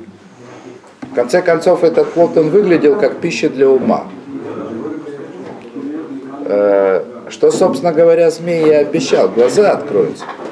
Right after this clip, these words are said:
Я сказал, глаза откроются. Женщина посмотрела. Действительно, да? Еще только посмотрела, уже, можно сказать, глаза открылись, да?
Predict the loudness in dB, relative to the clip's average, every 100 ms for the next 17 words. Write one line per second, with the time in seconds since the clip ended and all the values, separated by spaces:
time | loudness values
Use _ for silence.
0 | -14 -12 -10 -10 -12 -10 -6 -6 0 2
1 | 4 4 4 4 4 2 2 0 -2 -4
2 | -6 -12 -14 -16 -16 -18 -18 -18 -18 -20
3 | -20 -20 -20 -16 -14 -12 -12 -4 2 2
4 | 2 2 2 2 0 0 0 2 4 4
5 | 2 -4 -2 -2 0 -2 -2 -4 0 -2
6 | -2 -10 -16 -20 -20 -20 -20 -18 -10 -4
7 | 0 2 2 2 2 0 0 0 0 2
8 | 4 6 4 4 2 2 2 0 0 0
9 | 2 2 2 4 4 2 0 0 0 0
10 | -6 -6 -2 -2